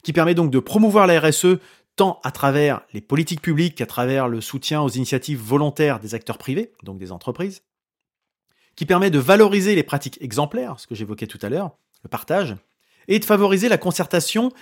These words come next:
des parties prenantes en amont et en appui aux négociations de normes internationales, puisque les normes internationales, comme je l'ai déjà évoqué dans un épisode précédent, euh, intègrent, euh, de la concertation en amont.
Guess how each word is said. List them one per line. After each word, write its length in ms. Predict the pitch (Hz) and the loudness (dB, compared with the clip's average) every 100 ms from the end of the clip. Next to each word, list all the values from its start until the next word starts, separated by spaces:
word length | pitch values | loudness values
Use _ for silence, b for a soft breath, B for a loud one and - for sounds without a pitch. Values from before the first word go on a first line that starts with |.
| B B | B B
des 120 | 135 | -2
parties 280 | 180 - 190 | 0 -2 -4
prenantes 380 | - 156 226 - | 0 2 2 0
en 100 | 156 | 2
amont 280 | 156 160 226 | 2 2 -2
et 80 | 143 | -2
en 100 | 139 | -2
appui 480 | 143 - 202 233 - b b - | -2 -2 -4 -4 -6 b b -2
aux 80 | |
négociations 640 | 143 165 160 160 147 - 202 | 2 4 4 2 0 0 2
de 100 | 143 | 2
normes 180 | 170 | 4
internationales, 560 | 160 147 156 151 175 131 _ - | 4 2 -2 -2 -6 -8 _ -8
puisque 240 | 190 - | -6 -4
les 160 | 135 113 | -2 0
normes 180 | 147 156 | 0 0
internationales, 500 | 120 117 104 135 180 | 0 -4 -6 -4 -4
comme 140 | 131 | -4
je 60 | 113 | -4
l'ai 60 | |
déjà 220 | 120 151 160 | 0 2 4
évoqué 280 | 139 135 | 2 0
dans 160 | 123 110 | -4 -4
un 60 | 120 | -8
épisode 300 | 110 120 - | -6 -6 -6
précédent, 460 | 113 113 120 190 B B B B - | -10 -6 -2 -2 B B B B -2
euh, 840 | 131 123 117 117 110 110 107 101 90 | 2 2 0 -2 -4 -6 -10 -12 -2
intègrent, 560 | 156 143 175 170 113 98 _ _ _ | -2 2 2 2 -2 -8 _ _ _
euh, 380 | 139 127 120 117 | -4 0 0 0
de 60 | 123 | 0
la 100 | 165 | 0
concertation 640 | 165 147 - 131 - 180 - | 0 -4 -2 -2 0 -2 -2
en 120 | 147 | -2
amont. 220 | 123 104 | -2 -4